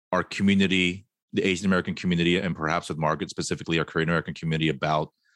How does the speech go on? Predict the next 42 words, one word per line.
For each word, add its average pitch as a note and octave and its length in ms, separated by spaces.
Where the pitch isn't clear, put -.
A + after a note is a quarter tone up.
the G2+ 140
way E2+ 300
that D#2+ 160
we D#2+ 400
celebrate G#2 640
our F2+ 360
L F#2+ 100
G F2+ 120
B F2+ 100
T - 120
Q F2+ 160
friends F2 320
now F2 360
more, F2 460
and E2 200
then D#2 220
some G2 240
of F#2 80
the F2 80
challenges F2 540
that C#2+ 120
she F2 160
had F#2 200
growing G#2 280
up A#2 200
and, E2 200
and D#2+ 180
what F2+ 220
you're F2 180
all E2+ 140
hopeful G#2 380
for D3 360
with F#2 260
the - 100
project F2+ 420
like D#2+ 220
Fire G2 300
Island G2+ 240
that F2 120
can, E2 200
you F#2+ 80
know, D#2 340